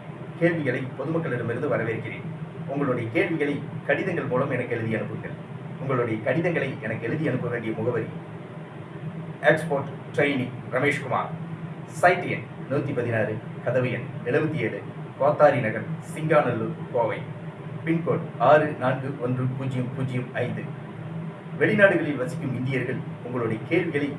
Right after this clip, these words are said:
இமெயில் மூலம் எனக்கு அனுப்புங்கள். என்னுடைய இமெயில் ஐ டி டிஸ்கிரிப்ஷனில் கொடுத்துள்ளேன். உங்களுடைய கேள்விகளுக்கான என்னுடைய பதில்களை எக்ஸ்போர்ட்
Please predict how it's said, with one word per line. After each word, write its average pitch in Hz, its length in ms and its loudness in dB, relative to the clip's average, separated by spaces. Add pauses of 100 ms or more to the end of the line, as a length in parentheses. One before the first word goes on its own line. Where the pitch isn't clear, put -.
இமெயில் 165 280 2
மூலம் 117 220 0
எனக்கு 120 240 0
அனுப்புங்கள். 110 380 -4 (720)
என்னுடைய 113 420 2
இமெயில் 190 200 6
ஐ 131 80 4
டி 127 320 -4
டிஸ்கிரிப்ஷனில் 143 600 -2
கொடுத்துள்ளேன். 107 460 -4 (760)
உங்களுடைய 131 400 0
கேள்விகளுக்கான 143 720 2 (220)
என்னுடைய 113 380 0
பதில்களை 131 380 0 (680)
எக்ஸ்போர்ட் 165 460 2